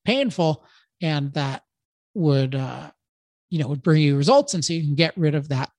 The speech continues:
bad practice. So look for those easy to adopt best practices and those easy to dump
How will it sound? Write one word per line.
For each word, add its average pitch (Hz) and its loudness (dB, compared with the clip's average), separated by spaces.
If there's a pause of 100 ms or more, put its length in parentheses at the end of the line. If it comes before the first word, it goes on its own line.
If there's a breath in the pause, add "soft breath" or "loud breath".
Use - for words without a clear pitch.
(160)
bad 135 -6
practice. 143 -8
So 143 -12
look 180 -2
for 208 -2
those 185 2
easy 185 -2 (320 loud breath)
to 175 -2
adopt 147 -2
best - -2
practices 202 -4
and 156 -4
those 156 -4
easy 156 -2
to - -8
dump 143 -6